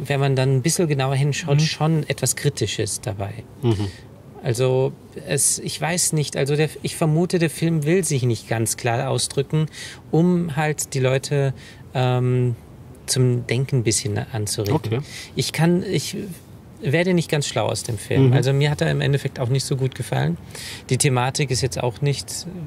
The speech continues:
Speaker 1: muss ich nicht haben. Ähm, mich hat halt nur gewundert, dass viele, von denen ich den, von dem Film erzählt bekommen habe, ähm, wirklich restlos begeistert sind und ich überhaupt nicht.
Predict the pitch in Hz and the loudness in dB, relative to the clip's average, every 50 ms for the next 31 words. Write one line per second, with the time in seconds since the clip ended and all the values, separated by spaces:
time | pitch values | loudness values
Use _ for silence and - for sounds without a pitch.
0 | 147 - - 135 127 120 123 127 131 127 - - 131 127 127 143 135 - - - | -10 -6 -2 -2 -2 0 0 0 0 0 0 2 2 2 2 2 -2 -4 -6 -12
1 | - - - - 143 139 139 135 139 147 208 214 156 151 147 - 170 160 - 160 | -14 -12 -4 0 2 2 2 2 2 0 0 0 2 2 2 2 0 0 0 0
2 | 160 143 147 151 139 143 139 139 147 151 151 147 143 - 135 120 - - - - | 2 4 4 4 4 4 4 4 4 4 4 4 2 2 0 0 -2 -2 -2 0
3 | 151 151 156 151 127 135 165 185 165 135 - - 127 127 127 120 117 135 131 131 | 0 2 2 0 0 -4 -6 -8 -8 -6 -2 0 2 2 2 2 4 4 4 4
4 | 131 127 127 131 127 120 - - 135 123 117 107 - - - - 127 113 120 113 | 4 4 2 2 0 -2 -4 -2 0 0 0 0 -2 -4 -2 0 2 4 4 2
5 | - - - - - - - 120 117 113 - - 123 123 120 117 - 127 127 120 | 0 -2 -10 -12 -6 -2 2 2 2 2 2 2 2 2 2 2 0 0 0 0
6 | - 131 - 139 127 123 120 117 117 120 117 120 117 - - - - - - - | -2 -2 0 0 0 2 2 2 2 2 2 0 -2 -4 -8 -14 -14 -14 -14 -14
7 | - - 135 127 117 113 113 117 117 117 120 135 - - 90 87 87 90 90 87 | -10 -4 0 2 2 4 4 4 4 4 2 0 -2 -4 -6 -8 -8 -10 -8 -4
8 | - 135 135 - - 139 - - - - 175 190 - - - - - - - - | -2 -2 0 0 0 0 0 -2 -4 -6 -6 -8 -10 -12 -16 -18 -20 -20 -20 -20
9 | - - - - - 135 120 - - 131 113 - 135 110 135 151 165 - - 123 | -20 -18 -8 -4 -2 -2 0 0 0 -2 0 0 0 0 0 0 0 0 0 0
10 | 101 - - 110 104 101 107 104 110 135 147 - - - - - - - 123 120 | -2 -2 -4 -8 -4 -2 0 0 0 0 -2 -4 -8 -14 -14 -8 -2 0 2 2
11 | 117 117 - - - - - - 123 110 - - 160 117 110 107 110 113 - - | 2 0 -2 -6 -12 -16 -8 -6 -6 -6 -4 -4 -4 -4 -2 -2 -4 -6 -6 -6
12 | 117 107 104 - - - | -6 -6 -6 -8 -10 -14